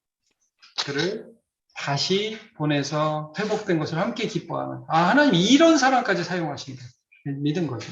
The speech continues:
그들을 통해서 하나님이 일하심을 기대했습니다. 내가 버리지 않고 기도하며 기대할 사람이 있다면 누굽니까?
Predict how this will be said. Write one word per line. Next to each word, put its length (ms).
그들을 340
통해서 300
하나님이 360
일하심을 420
기대했습니다. 500
내가 260
버리지 340
않고 240
기도하며 500
기대할 540
사람이 380
있다면 300
누굽니까? 500